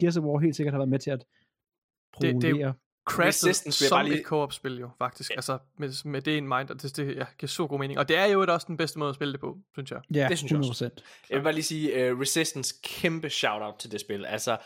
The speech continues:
Speaker 3: Resistance er det mest undervurderede spil på PlayStation. Det var, øh, den her eksklusive shooter, øh, hvad hedder det, lavet faktisk af Insomniac,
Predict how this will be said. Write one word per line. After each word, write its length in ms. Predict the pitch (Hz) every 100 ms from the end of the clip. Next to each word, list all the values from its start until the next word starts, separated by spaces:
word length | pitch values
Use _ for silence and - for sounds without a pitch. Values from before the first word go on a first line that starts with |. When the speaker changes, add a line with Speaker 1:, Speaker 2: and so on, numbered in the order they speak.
| - 131
Speaker 3:
Resistance 500 | 135 180 175 147 -
er 140 | 127
det 120 | 131
mest 280 | 151 151 - -
undervurderede 920 | 156 156 190 160 139 143 131 117 110
spil 400 | - - 143 143 - - -
på 100 | 139
PlayStation. 580 | - 123 123 117 - 120
Det 140 | 139
var, 160 | 139 127
øh, 80 | 135
den 140 | 151
her 200 | 151 135 -
eksklusive 640 | 180 - 143 151 139 127 - -
shooter, 380 | - 180 175 247 240 - _ 147
øh, 360 | 147 143 135
hvad 100 | 139
hedder 120 | 139 135
det, 80 |
lavet 220 | 127 196 277
faktisk 220 | 185 190
af 100 | 175 160
Insomniac, 580 | 139 - 151 220 175